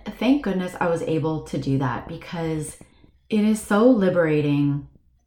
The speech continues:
when, it's so liberating when you're able to do that. And the more work I did, the more love I felt for my body. Until these days, it's, it's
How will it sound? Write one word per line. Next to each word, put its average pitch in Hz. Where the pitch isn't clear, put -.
when, 156
it's 180
so 262
liberating 165
when 151
you're 147
able 147
to 143
do 135
that. 123
And 185
the 190
more 208
work 175
I 143
did, 135
the 175
more 185
love 165
I 135
felt 180
for 160
my 139
body. 131
Until 175
these 254
days, 294
it's, -
it's -